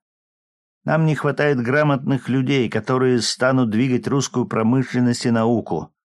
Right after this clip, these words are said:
Вы же хотите сделать наоборот, сократив процент образованного населения. Как это понимать? «Я более не намерен терпеть подобные оскорбления»,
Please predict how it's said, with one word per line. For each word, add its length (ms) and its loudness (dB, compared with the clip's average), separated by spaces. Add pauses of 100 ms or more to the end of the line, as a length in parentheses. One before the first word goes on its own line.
(260)
Вы 140 -2
же 100 -2
хотите 360 -4
сделать 420 -2
наоборот, 480 -2
сократив 520 -4
процент 500 -2
образованного 640 0
населения. 640 -4 (380)
Как 200 -2
это 160 -6
понимать? 540 -10 (1300)
«Я 320 0
более 540 0
не 140 2
намерен 580 2
терпеть 460 -4
подобные 640 -2
оскорбления», 800 -4